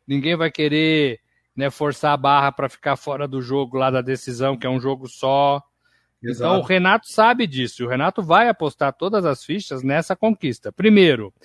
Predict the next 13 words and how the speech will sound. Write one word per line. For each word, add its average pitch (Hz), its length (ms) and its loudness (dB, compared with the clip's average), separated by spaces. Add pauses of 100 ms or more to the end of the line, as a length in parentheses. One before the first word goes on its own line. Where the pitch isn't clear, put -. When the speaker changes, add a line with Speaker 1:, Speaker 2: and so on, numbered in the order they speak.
(240)
Speaker 1:
porque 139 200 -16
tem 170 200 -4
um 165 60 0
elenco 151 320 -2
mais 139 220 -2
forte, 175 500 -2
porque 175 260 -14
tá 165 140 0
melhor 160 360 0
do 156 80 -8
que - 100 -14
o 147 40 -10
Palmeiras 135 760 -2